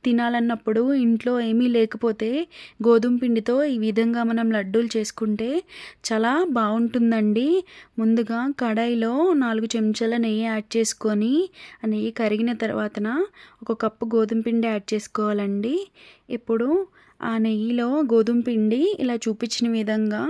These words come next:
ఒక ఐదు నిమిషాలు వేగాలండి. అప్పుడు ఆ నెయ్యి ఫ్లేవర్ అనేది ఆ పిండిలో మనకి చాలా టేస్టీగా తెలుస్తుందండి.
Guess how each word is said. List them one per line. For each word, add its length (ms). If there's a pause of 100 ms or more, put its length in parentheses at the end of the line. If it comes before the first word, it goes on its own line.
(520)
ఒక 140
ఐదు 200
నిమిషాలు 420
వేగాలండి. 800 (180)
అప్పుడు 280
ఆ 80
నెయ్యి 320
ఫ్లేవర్ 340
అనేది 400 (500)
ఆ 80
పిండిలో 600 (120)
మనకి 440
చాలా 320
టేస్టీగా 520
తెలుస్తుందండి. 920